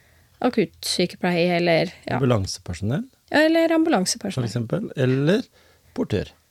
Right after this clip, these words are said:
Speaker 1: Eller portør.
Speaker 2: <laughs> Det var jo så
Speaker 1: Ja.
Speaker 2: mange
Speaker 1: <laughs> Ja.
Speaker 2: innenfor, innenfor det, så er det utrolig mange ting som, så, så er det noen der ute da, som plutselig fikk ånden over seg, hadde lyst til å vite litt mer om noe, så er det jo bare å kommentere og legge ut på Facebook,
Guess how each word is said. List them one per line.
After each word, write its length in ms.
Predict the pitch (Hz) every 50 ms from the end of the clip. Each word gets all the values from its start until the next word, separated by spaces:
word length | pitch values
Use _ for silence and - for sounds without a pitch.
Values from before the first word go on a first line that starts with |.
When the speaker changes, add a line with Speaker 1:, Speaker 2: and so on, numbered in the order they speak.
| _ _ _ _ _ _ - -
Speaker 1:
Eller 140 | 302 311 349
portør. 340 | 330 - 131 113 202 180 208
Speaker 2:
<laughs> 60 | 139
Det 60 | 147
var 100 | 123 131
jo 40 | 131
så 100 | 147 -
Speaker 1:
Ja. 40 | -
Speaker 2:
mange 380 | - 156 139 135 123 120 131 -
Speaker 1:
<laughs> 160 | - - 294 277
Ja. 120 | 214 -
Speaker 2:
innenfor, 640 | 247 143 143 143 131 120 107 101 131 131 131 131
innenfor 360 | 139 131 113 107 104 98 120 117
det, 120 | 120 120
så 140 | 113 139 135 120 127 117 -
er 80 | 120 117
det 120 | 120 127 113
utrolig 540 | - - - 101 98 92 92 92 95 110 113
mange 260 | 123 110 101 101 101
ting 240 | - - 107 120 131
som, 240 | 110 131 123 117 117 - - - - - - - -
så, 220 | - - 131 123 127 -
så 100 | - -
er 200 | - 110 107 107
det 80 | 104 127
noen 220 | 147 131 110 104
der 120 | 107 110 110 117
ute 160 | 117 - 185
da, 140 | 180 170 139
som 420 | - 131 127 123 123 123 123 113 104 - - -
plutselig 320 | - 120 101 - 127 107
fikk 240 | - - 107 - -
ånden 380 | 113 98 95 92 92 101 101
over 180 | 98 95 90 90
seg, 140 | 87 107 107
hadde 120 | 98 98 90
lyst 200 | 90 - - -
til 100 | - 104
å 20 |
vite 200 | 101 104 92 - 107
litt 100 | 104 101
mer 200 | 95 95 92 92
om 100 | 104 113
noe, 80 | 143 151
så 160 | 131 - 135 113 107
er 40 | 104
det 60 | 98 110
jo 120 | 113 117
bare 260 | 120 123 120 113 101 98 107
å 220 | 117 127 131 127 -
kommentere 580 | - 139 135 131 - - 110 101 101 110 120 123
og 300 | 123 123 123 123 120 120
legge 240 | 117 117 107 101 101
ut 140 | 98 -
på 120 | - 117 110
Facebook, 400 | - - 101 95 - 180 269